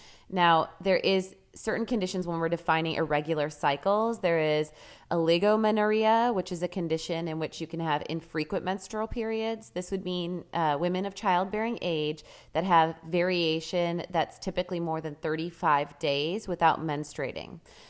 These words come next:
So, you know, women that go, uh, a couple months without cycles or cycle eight times a year or something like that would be within that category, and that would be one of the criteria of the P C O S. And then again,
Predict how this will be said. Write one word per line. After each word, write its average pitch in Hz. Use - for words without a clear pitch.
So, 165
you 160
know, 175
women 196
that -
go, 160
uh, 151
a -
couple 190
months 160
without 160
cycles 160
or 147
cycle 156
eight -
times 160
a 170
year 156
or 156
something 151
like 151
that 151
would 165
be 165
within 160
that -
category, 143
and 156
that 156
would 151
be 156
one 151
of 160
the 151
criteria 143
of 143
the 147
P 151
C 139
O 131
S. 117
And 190
then 180
again, 170